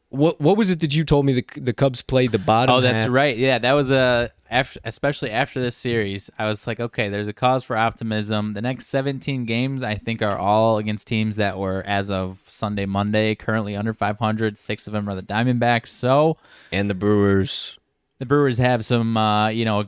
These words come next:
Speaker 2: a tough stretch ahead. I don't
Speaker 1: Yeah.
Speaker 2: remember exactly
Speaker 1: Not
Speaker 2: what it was.
Speaker 1: exactly,
Speaker 2: I
Speaker 1: but,
Speaker 2: know, I
Speaker 1: yeah.
Speaker 2: know the White Sox were in that stretch. That's all I
Speaker 1: Sure.
Speaker 2: remember. But they did have a tough stretch. So that is cause for optimism, despite a couple of, you know, the Cardinals are starting to play a little bit better ball too. But, uh, I,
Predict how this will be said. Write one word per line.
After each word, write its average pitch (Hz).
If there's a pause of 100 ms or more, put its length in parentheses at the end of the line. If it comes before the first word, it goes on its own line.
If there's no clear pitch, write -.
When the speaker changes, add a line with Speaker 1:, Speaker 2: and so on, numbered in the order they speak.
(140)
Speaker 2:
a 110
tough 107
stretch -
ahead. 101
I 92
don't 101
Speaker 1:
Yeah. 87
Speaker 2:
remember 101
exactly 98
Speaker 1:
Not 104
Speaker 2:
what 101
it 98
was. 95
Speaker 1:
exactly, 95
Speaker 2:
I 104
Speaker 1:
but, 110
Speaker 2:
know, 101
I 98
Speaker 1:
yeah. 85
Speaker 2:
know 90
the 95
White 92
Sox 98
were 104
in 92
that 92
stretch. 92
That's 101
all 92
I 90
Speaker 1:
Sure. 90
Speaker 2:
remember. 92
But 98
they 101
did 117
have 104
a 98
tough 92
stretch. -
So 170
that 151
is 127
cause 123
for 104
optimism, 101 (640)
despite 131
a 123
couple 135
of, 131
you 135
know, 131
the 127
Cardinals 143
are 120
starting 120
to -
play 120
a 117
little 113
bit 110
better 117
ball 117
too. 123
But, 107
uh, 107 (140)
I, 120